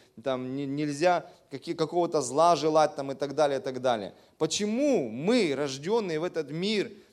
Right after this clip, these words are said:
вроде бы нас родители учат хорошему, но вот что-то плохое, оно проявляется в нашей жизни?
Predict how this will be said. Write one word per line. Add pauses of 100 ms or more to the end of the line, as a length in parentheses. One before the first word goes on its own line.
(240)
вроде
бы
нас
родители
учат
хорошему,
но
вот
что-то
плохое,
оно
проявляется
в
нашей
жизни?